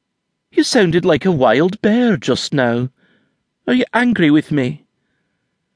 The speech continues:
She batted her eyelashes at him, and he narrowed his gaze at her, hoping it would be enough for her to drop the subject. "Why do you glare so, Kyle? Do you not like me any longer? Are you like the others?"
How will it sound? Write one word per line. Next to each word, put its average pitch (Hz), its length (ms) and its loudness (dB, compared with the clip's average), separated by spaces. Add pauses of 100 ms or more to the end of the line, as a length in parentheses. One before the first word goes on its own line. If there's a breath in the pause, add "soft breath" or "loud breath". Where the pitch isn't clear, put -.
(120)
She - 200 -6
batted 101 440 -4
her 92 180 -2
eyelashes 87 640 -2
at 90 100 -8
him, 82 280 -6 (400 loud breath)
and 110 120 -4
he 131 80 0
narrowed 117 440 0
his 101 180 -6
gaze 95 440 0
at 85 80 -6
her, 85 400 -6
hoping 117 340 -2
it 101 140 -6
would 107 120 -2
be 104 140 0
enough 101 260 0
for 92 180 -4
her 90 120 -4
to 98 100 -6
drop - 260 -4
the 117 80 -6
subject. - 640 -6 (1300)
"Why 269 160 0
do 302 120 0
you 277 80 4
glare 160 440 2
so, 120 280 -2
Kyle? 120 580 -2 (720 soft breath)
Do 190 100 -4
you 185 60 2
not 185 200 -2
like 185 380 -2
me 170 140 0
any 156 180 2
longer? 156 460 0 (440 loud breath)
Are 208 80 2
you 220 140 2
like 190 200 0
the 214 120 -4
others?" 160 640 -2